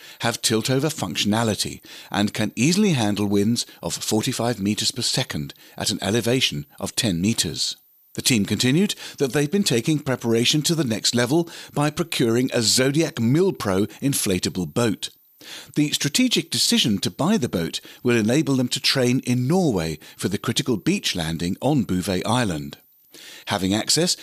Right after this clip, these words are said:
to the exact same boat as will be used at Bouvet is just another step the team are taking to ensure the success of the activation.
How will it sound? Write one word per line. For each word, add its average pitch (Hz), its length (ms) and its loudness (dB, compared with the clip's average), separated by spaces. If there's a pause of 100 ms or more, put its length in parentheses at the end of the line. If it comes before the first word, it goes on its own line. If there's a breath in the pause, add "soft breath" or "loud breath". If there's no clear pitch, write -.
to - 140 -2
the 98 100 0
exact 110 540 -2
same 185 320 4
boat 92 300 0 (180 loud breath)
as 95 120 -6
will 101 140 0
be 101 80 -6
used 120 300 2
at - 200 -2
Bouvet 90 460 -2 (220 loud breath)
is 110 120 -6
just - 220 0
another 170 220 -2
step - 420 -2
the - 80 -12
team 110 260 2
are 113 40 0
taking 98 480 -2 (260 loud breath)
to 127 140 2
ensure 110 320 2
the 117 80 -2
success - 640 -2
of 76 140 -10
the 85 100 -2
activation. 80 680 -2